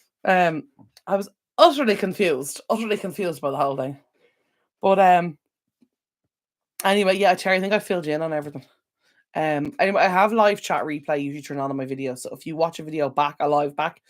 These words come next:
you should be able to view all the chat as well. Um, like, just run up at the side of it or whatever, or beneath it, or depending on whether you're on mobile or iPad or, you know, T V or desktop, et cetera, so on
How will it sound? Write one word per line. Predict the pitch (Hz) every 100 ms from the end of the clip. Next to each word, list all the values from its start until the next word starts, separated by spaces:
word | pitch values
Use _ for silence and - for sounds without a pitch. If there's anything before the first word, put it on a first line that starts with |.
| _ _ _ -
you | 175
should | - 185 160
be | 175
able | 151
to | 151
view | 143 147
all | 135
the | 135
chat | - 135 131
as | 127
well. | 131 123 - _ _ _ _ _ _ _ _ _ _
Um, | - 160 151 139 123 _ _ _ _ _ _ _ _ _ _ _ _ _ _ _ _
like, | 190 151 143 - _
just | - 143 -
run | 156
up | 147 - -
at | 139
the | -
side | 131 127 131
of | -
it |
or | 127
whatever, | 131 139 170
or | 147
beneath | 165 160 160
it, | 151
or | 143
depending | 143 175 165
on | 160
whether | 160
you're | 156 147
on | 147
mobile | 147 147 143 139
or | 127 120
iPad | - 143 147 131 131
or, | 135 131 120 - _ _ _ _ _ -
you | 156
know, | 139
T | 131 - 175
V | 151 143 139
or | 135 135 131 127 - _ _ _
desktop, | 156 143 - 135 127 _ _
et | -
cetera, | - 139 131 131
so | 127 151 147
on | 139 131